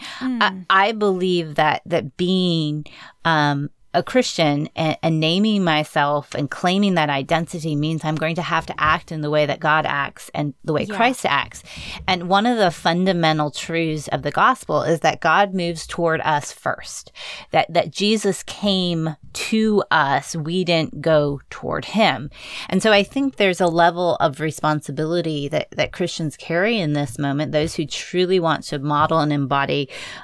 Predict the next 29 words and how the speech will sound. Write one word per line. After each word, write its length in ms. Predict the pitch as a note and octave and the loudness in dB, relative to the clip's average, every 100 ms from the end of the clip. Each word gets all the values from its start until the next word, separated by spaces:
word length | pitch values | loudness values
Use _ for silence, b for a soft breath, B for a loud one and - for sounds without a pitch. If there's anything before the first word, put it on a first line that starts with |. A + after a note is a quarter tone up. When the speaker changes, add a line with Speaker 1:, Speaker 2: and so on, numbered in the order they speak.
| _ | _
Speaker 2:
um, 320 | D3+ C#3+ C#3+ - | 0 2 -2 -8
Christ's 380 | - D3+ D3+ - | -4 -2 -2 -2
witness 400 | F3 - G#3+ - | -2 0 -4 -2
in 100 | D3+ | -4
the 80 | |
world, 340 | C#3+ C#3+ C#3+ C#3+ B B B B | 0 0 0 -2 B B B B
that, 180 | F#3 F#3 - | 0 0 2
that 260 | F3+ D#3+ | 0 2
we 260 | F3 F#3+ A#3+ | 0 0 4
are 140 | C#4+ | 6
the 120 | B3 G3 | 6 4
ones 360 | E3+ E3 E3 | 4 2 0
that 120 | D#3 | -2
have 340 | - F3+ F3+ - | 0 0 0 -2
to 440 | - F3+ D#3 C#3+ - - - | -10 -8 -6 -6 -10 -18 -20
first 800 | - - G3 F#3+ F3+ - - - - | -16 0 4 4 2 -4 -12 -16 -2
identify 1040 | F3 D#3 - D3+ G3+ A#3 - E3+ C#3 C#3 C#3+ | 0 2 0 0 0 -4 -2 0 0 -2 -6
the 120 | E3 | -8
disconnects 800 | C#3+ F#3 - - C#3+ C#3 - - - | -2 -2 -2 -4 -2 -2 -4 -18 -6
and 180 | F3+ F3 | -2 2
then 200 | F#3 G3+ | 2 2
take 280 | F#3+ F3+ - | 0 -2 -2
responsibility 1120 | D#3 - D#3 D3 D3+ D#3 F3 F3 D#3 D3 C#3 b b b b b | -6 -2 -2 -2 -2 -2 0 -2 -2 -2 -4 b b b b b
for 380 | - - B3+ B3+ | -18 2 4 6
them 240 | F#3+ F3 | 4 2
insofar 600 | D#3+ F3+ G3 F#3+ E3+ D#3 | 2 0 2 0 2 2
as 180 | C#3 C#3+ | 0 -4
we 100 | D3 | -8
can. 540 | - - A3+ C3 - | -6 -4 -2 -2 -4